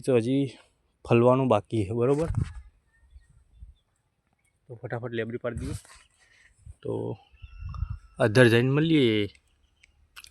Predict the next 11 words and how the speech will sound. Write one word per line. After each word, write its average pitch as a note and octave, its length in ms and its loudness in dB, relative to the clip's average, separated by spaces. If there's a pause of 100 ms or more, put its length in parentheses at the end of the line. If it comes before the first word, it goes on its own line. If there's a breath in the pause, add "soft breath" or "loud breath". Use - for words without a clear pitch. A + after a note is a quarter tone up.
એટલે C3+ 160 4
લેબડી A#2 440 4
પર B2 140 0
હો D3+ 80 0
ગાઈસ, C#3+ 260 2 (680)
બહુ A#2+ 80 0 (120)
અધર A2 200 0
નહીં B2 160 4
જવાનું C#3 240 4
આપણે B2 180 2
આકાશમાં. G#2 540 -2